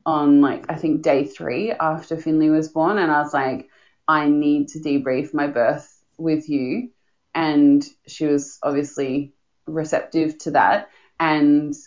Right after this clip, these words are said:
I just cried for an hour and a half, hysterically cried while telling her what had happened because I was just so shell-shocked. And I had to consider a week afterwards whether I had trauma from my perfect home birth.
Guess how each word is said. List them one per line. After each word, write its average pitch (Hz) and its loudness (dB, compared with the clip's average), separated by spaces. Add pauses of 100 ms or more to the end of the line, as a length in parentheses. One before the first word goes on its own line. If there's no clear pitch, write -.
(140)
I 156 2
just 196 -6
cried 131 2
for 151 -4
an 143 0
hour 135 -2
and 143 -2
a 143 -6
half, 143 -4
hysterically 131 -4
cried 117 -2
while 143 0
telling 139 -4
her 139 -8 (320)
what 143 0
had 151 -2
happened 139 -4
because 151 -4
I 147 2
was 151 -4
just - -8
so 135 -2 (420)
shell-shocked. - -6
And 156 0
I 156 4
had 170 0
to 185 -2
consider 147 -2 (380)
a 156 0
week 139 0
afterwards 147 -2
whether 143 -2
I 143 0
had 139 -4 (300)
trauma 147 -4
from 160 -4
my 151 -4 (140)
perfect 143 -4
home 147 -4
birth. - 0